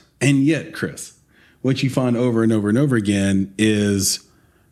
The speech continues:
the spray and pray technique. And I think the better technique is to be concise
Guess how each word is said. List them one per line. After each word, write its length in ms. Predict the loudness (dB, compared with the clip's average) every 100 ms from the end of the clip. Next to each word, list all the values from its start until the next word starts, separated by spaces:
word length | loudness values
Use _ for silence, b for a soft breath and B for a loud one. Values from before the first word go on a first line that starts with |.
| b _ _ _ _ _ _ _
the 180 | -2 0
spray 460 | 0 0 0 2
and 140 | 0 0
pray 260 | 0 0
technique. 640 | 0 0 2 2 0 -8 -16 _ _ _ _ _ _ _ 0
And 120 | 2
I 100 | 2
think 440 | 2 2 0 -10 -18 _ _ _ _ -4
the 240 | 0 0
better 320 | 0 0 0
technique 640 | 0 0 0 2 0 -2 -2
is 400 | 0 0 0 -2
to 340 | 0 0 0
be 560 | 0 0 2 0 -2 -4
concise 920 | -4 -2 0 0 -2 -2 -2 -2 -4